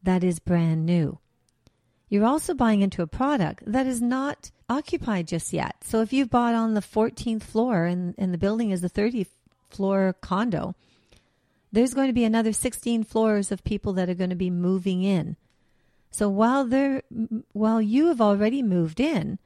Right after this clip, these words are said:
the developer is really wanting to, the builder is really wanting to finish the rest of the units. So while you're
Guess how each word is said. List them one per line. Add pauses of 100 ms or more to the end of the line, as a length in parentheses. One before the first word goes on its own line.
(640)
the
developer
is
really
wanting
to,
the
builder
is
really
wanting
to
finish (240)
the
rest
of
the
units.
So
while
you're